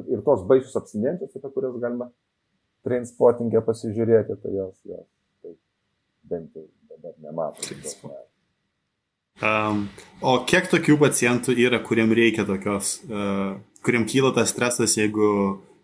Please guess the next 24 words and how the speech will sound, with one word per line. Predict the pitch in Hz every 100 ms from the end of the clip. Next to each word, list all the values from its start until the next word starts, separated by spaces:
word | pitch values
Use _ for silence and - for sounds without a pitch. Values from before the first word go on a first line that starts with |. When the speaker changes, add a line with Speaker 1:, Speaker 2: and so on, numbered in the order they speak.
| -
Speaker 2:
jeigu | 101 104
bandai | 101 107 104 107
juos | 110 101
detoksikuoti | 104 104 - 104 107 107
su | 101
tais | - 101 101 -
opioidų | 110 101 104 107 101
antagonistais? | 196 98 - - - 190 - _ _ _ _ _ _ _ -
Lietuvoj, | 113 113 117 104 92
man | - 101
įdomu. | 98 95 95 - - _ _ _ 226 202 196 _ _ _ _ _
Speaker 1:
Pagal, | 147 147 139 143
pagal | - 139 135
statistiką, | - - - - - 277 285
tai | - 120
žmonių | 113 120 135
vartojančių | 123 113 - 120 110 110
opioidus, | 104 104 110 - 302 _
tai | 359
visą | 247 _
laiką | - 233 - _ _
sukasi | - 247 180 180 190
taip, | 160 - _ _ _ _ _ _ _ _ _ _
e, | -